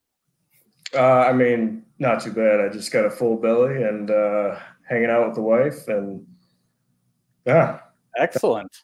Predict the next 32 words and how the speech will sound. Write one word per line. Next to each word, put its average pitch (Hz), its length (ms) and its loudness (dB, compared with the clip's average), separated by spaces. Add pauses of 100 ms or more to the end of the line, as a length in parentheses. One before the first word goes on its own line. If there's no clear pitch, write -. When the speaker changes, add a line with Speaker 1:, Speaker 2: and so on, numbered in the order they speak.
(240)
Speaker 1:
Good 131 60 -2
night 143 200 4
now. 107 280 0 (760)
<laughs> - 240 -12 (560)
Speaker 2:
Excellent, 127 520 -4
excellent. 110 540 -6 (100)
Um, 117 760 0
so, 139 440 4
uh, 123 300 4 (180)
you 139 100 -8
said 147 220 -4
you 139 80 -2
had 127 100 -2
a 117 60 -4
full 131 280 -4
belly. 120 340 0
How, 123 220 0 (120)
what, 127 400 -6
what, 127 420 -6
uh, 117 440 0
what 127 140 -4
was 127 160 -6
on 127 160 -2
the 120 60 -6
menu 120 300 -6
tonight? 110 460 -8 (920)
Speaker 1:
Uh, 131 520 4
well, 160 520 0
I 139 160 2
actually 135 460 0
made 123 500 0 (160)
shawarma. 110 600 -4